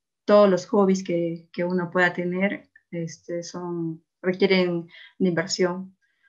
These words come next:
requieren de gasto y requieren de mucho cuidado, paciencia y práctica. No solo en la fotografía, ¿no? A algunos les gusta tal deporte, es también, si no practicas, este, pues uno se olvida,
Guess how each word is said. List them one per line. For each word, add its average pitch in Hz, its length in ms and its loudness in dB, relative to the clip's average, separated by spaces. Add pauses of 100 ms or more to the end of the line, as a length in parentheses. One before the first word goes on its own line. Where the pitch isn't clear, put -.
(140)
requieren 170 440 -2
de 170 200 -4
gasto 170 520 -4
y 185 100 0
requieren 170 320 -4
de 170 80 -4
mucho 170 280 -6
cuidado, 175 600 -4
paciencia 185 560 -2
y 180 140 -6
práctica. - 680 -10 (880)
No 190 160 6
solo 202 280 6
en 185 80 6
la 175 40 0
fotografía, 165 680 0
¿no? 180 320 -2 (160)
A 190 60 -8
algunos 170 320 0
les 170 120 0
gusta 170 420 -2
tal 170 180 4
deporte, 196 720 0
es - 320 -16
también, 170 580 2 (540)
si - 220 0
no 190 120 6
practicas, 214 920 2
este, 170 840 -2 (760)
pues - 480 -2
uno 185 180 4
se 175 140 -2
olvida, 165 480 0